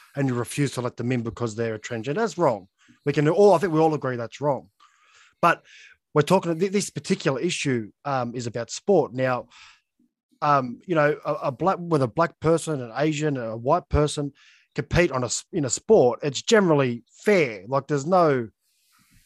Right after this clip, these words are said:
you know, there's no advantage for, for either race. But when we're talking about, you know, uh,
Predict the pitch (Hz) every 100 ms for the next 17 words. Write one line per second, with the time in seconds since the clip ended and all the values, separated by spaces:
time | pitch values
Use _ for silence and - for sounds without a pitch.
0 | _ _ _ _ 139 - - 160 147 127
1 | 147 _ 165 156 175 127 107 151 165 147
2 | 120 - 123 - 120 110 104 _ _ 165
3 | 143 127 113 120 185 127 - 151 175 214
4 | 185 156 165 147 139 131 135 - _ _
5 | _ _ 139 135 131 127 131 123